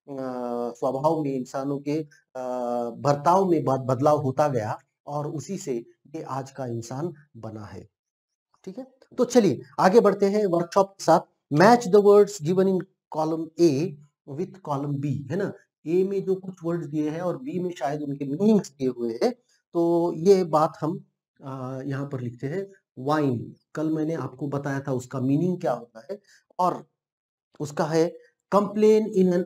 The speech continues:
annoying way, बी, उसका answer है B, complain in an annoying way,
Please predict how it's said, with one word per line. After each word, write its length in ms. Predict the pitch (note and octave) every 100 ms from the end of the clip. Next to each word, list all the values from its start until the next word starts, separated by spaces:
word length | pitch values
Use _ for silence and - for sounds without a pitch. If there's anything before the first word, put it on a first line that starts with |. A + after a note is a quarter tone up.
| -
annoying 380 | D#3 D3+ D#3 D#3+
way, 320 | C#3+ C#3 C3
बी, 540 | A2+ A2 - E3+ B2+ _ _
उसका 420 | B2+ - E3 G#3 _ _ C3+
answer 320 | C#3+ D3 D3
है 140 | D3+
B, 340 | C#3+ C#3+ C#3+ - _ _ E3
complain 440 | E3+ F3+ F3+ F#3 D3
in 120 | D3
an 160 | F#3 A#3 _ _ -
annoying 340 | C#3 C#3+ C#3+ B2+
way, 160 | B2